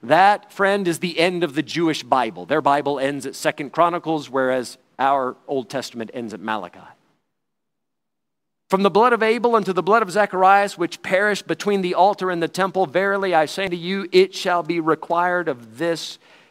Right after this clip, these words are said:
generation." This generation had a problem with religious pride. And their pride, th-, their, their, their pride led to a lack of self-awareness.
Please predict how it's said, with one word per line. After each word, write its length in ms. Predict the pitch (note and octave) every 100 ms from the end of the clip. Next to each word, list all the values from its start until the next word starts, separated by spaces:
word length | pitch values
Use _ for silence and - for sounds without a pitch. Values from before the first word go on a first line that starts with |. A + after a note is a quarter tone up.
| _
generation." 920 | A#2 C#3 D3+ C#3+ C3+ B2+ - G#2+ F#2+ - _ _ _ _ _ _ _ _ _ _ _ _ _ _ _ _ _ _ _ _ _
This 420 | A2+ D3+ A3+ -
generation 1000 | C#3 F#3 G3+ F#3+ D#3 A2+ - C3 D#3 D3+ _ _ _ _
had 160 | C#3 D#3
a 40 |
problem 560 | - - F3+ B2 C#3+ C#3+
with 220 | C#3 A#2
religious 540 | C3 C3 D3 C#3+ -
pride. 680 | - - - G2+ G2 E2+ - _ _ _
And 200 | F3+ F3
their 180 | F3 F#3+
pride, 800 | F#3 - A#3+ D4 A#3+ C#3 G#2 B2+ _ _ -
th-, 140 | F#3
their, 220 | G#3+ A3+ D3+
their, 280 | G#3+ G3 - _ _ _ _ -
their 140 | G#3+
pride 720 | A3+ - C4 A#3+ D3 C#3 F3+
led 240 | D3+ F#3+ F3
to 120 | F3+
a 20 |
lack 480 | D#3+ D#3+ E3+ G3+ G3+
of 160 | E3 C#3+
self-awareness. 1300 | - - G#3+ G3+ F3 D#3+ G#3 F3 F#2+ E2 - - -